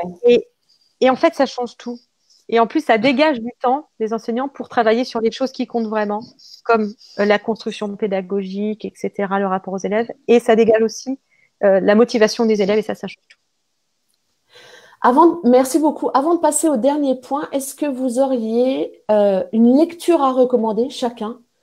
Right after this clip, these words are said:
Speaker 2: pour, euh, pour switcher et pour, euh, se mettre dans cet état d'esprit ? Parce que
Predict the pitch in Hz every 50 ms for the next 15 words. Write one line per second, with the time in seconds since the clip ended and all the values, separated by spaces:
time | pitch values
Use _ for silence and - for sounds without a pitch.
0 | _ _ _ 196 180 247 247 254 240 220 214 208 202 196 190 196 196 - _ _
1 | _ _ _ _ _ _ _ - 262 247 - - - - 320 277 - - - -
2 | 294 294 294 294 302 - - 240 247 240 - - 262 247 233 226 214 208 214 214
3 | - - 269 240 240 254 277 262 - 247 226 220 226 - 240 240 226 202 226 220
4 | 208 233 226 - - 285 277 262 220 - - 240 - -